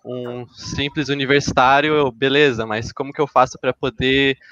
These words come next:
estacar mais satoshis, né? Ter mais satoshis,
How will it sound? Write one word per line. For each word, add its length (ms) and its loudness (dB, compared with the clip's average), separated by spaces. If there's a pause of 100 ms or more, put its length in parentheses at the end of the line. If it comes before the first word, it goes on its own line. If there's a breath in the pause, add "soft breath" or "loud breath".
(520 soft breath)
estacar 560 2
mais 200 0
satoshis, 1000 0
né? 140 -4
Ter 180 -2
mais 180 -2
satoshis, 720 -2